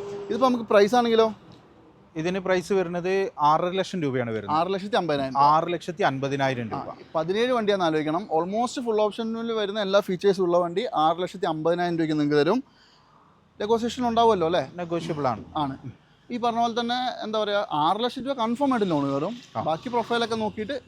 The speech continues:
Speaker 1: ചെയ്ത് കൊടുക്കാം അല്ലേ?
Speaker 2: അതെ, അതെ, അതെ, അതെ.
Speaker 1: നല്ല
Speaker 2: ആറ് ലക്ഷം
Speaker 1: സിബിലൊക്കെ
Speaker 2: രൂപ, നല്ല സിബിലാണെന്നുണ്ടെങ്കിൽ നമുക്ക് ആറ് ലക്ഷത്തി അമ്പതിനായിരം വരെ ഫിനാൻസ് കയറും.
Speaker 1: ഫുൾ ലോണും ചെയ്യാം.
Speaker 2: ഫുൾ ലോൺ ചെയ്യാൻ പറ്റും,
Speaker 1: അതാ
Speaker 2: നല്ല
Speaker 1: ഞാൻ
Speaker 2: സിബിൽ
Speaker 1: പറഞ്ഞത്,
Speaker 2: സ്കോർ ആണ്.
Speaker 1: ആറ് ലക്ഷം രൂപ കൺഫേം ആണ്,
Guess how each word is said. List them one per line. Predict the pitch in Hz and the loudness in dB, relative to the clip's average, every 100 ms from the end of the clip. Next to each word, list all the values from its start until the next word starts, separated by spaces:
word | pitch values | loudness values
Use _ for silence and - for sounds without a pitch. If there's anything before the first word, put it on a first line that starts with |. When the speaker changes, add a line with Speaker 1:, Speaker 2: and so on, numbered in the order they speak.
| - | -4
Speaker 1:
ചെയ്ത് | 156 | -2
കൊടുക്കാം | 135 131 151 | -2 0 2
അല്ലേ? | 139 117 | 4 2
Speaker 2:
അതെ, | |
അതെ, | 110 | -2
അതെ, | 98 95 | -8 -10
അതെ. | 156 | -4
Speaker 1:
നല്ല | 170 | 0
Speaker 2:
ആറ് | 156 143 | 2 2
ലക്ഷം | 185 175 156 | 0 -2 -2
Speaker 1:
സിബിലൊക്കെ | 151 160 | 0 0
Speaker 2:
രൂപ, | - 165 | -2 -2
നല്ല | 170 185 | -2 0
സിബിലാണെന്നുണ്ടെങ്കിൽ | 196 190 190 190 190 190 185 | -2 0 0 -2 -4 -6 -6
നമുക്ക് | 185 180 | -4 2
ആറ് | 175 175 | 2 2
ലക്ഷത്തി | 180 - 180 | -4 -6 -6
അമ്പതിനായിരം | 170 175 180 180 175 170 | -4 -2 -2 -4 -4 -4
വരെ | 190 | -4
ഫിനാൻസ് | 185 147 127 | -2 -4 -4
കയറും. | 110 98 | -10 -8
Speaker 1:
ഫുൾ | 190 214 | -4 0
ലോണും | 220 226 | 0 -2
ചെയ്യാം. | 151 139 160 | -4 -2 2
Speaker 2:
ഫുൾ | 156 | 4
ലോൺ | 156 160 147 | 4 2 -2
ചെയ്യാൻ | 135 131 | -2 0
പറ്റും, | 123 117 | -2 -2
Speaker 1:
അതാ | 135 | 0
Speaker 2:
നല്ല | 135 | 0
Speaker 1:
ഞാൻ | 135 | -2
Speaker 2:
സിബിൽ | 139 | -2
Speaker 1:
പറഞ്ഞത്, | 131 | -6
Speaker 2:
സ്കോർ | - 135 | -6 -4
ആണ്. | 127 127 | -4 2
Speaker 1:
ആറ് | 147 175 208 | 4 2 0
ലക്ഷം | - 233 | -8 -8
രൂപ | 247 - | -8 -6
കൺഫേം | 208 214 262 233 | -6 -2 -2 0
ആണ്, | 175 | -2